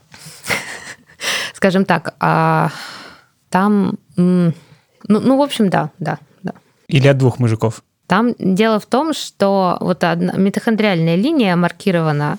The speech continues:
Speaker 1: одна только вот этой вставкой мужского генома.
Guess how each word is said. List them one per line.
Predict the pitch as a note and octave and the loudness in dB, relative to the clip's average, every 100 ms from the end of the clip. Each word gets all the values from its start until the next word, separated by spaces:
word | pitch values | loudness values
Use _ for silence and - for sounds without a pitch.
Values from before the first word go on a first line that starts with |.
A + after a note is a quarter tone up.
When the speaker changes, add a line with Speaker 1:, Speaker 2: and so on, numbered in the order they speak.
| - | -2
Speaker 1:
одна | F#3 F3+ F#3+ E3 - _ | 2 4 4 0 -8 _
только | D#3 D#3 - | -4 -2 -2
вот | D3 D#3 | -2 -2
этой | D3+ D#3 | -2 -4
вставкой | - - D#3 - F#3+ E3+ | -4 -4 -4 -4 -10 -4
мужского | E3+ E3 - E3 D#3+ | -2 -4 -4 -2 0
генома. | D#3+ D#3+ D#3 E3 | 0 0 0 -4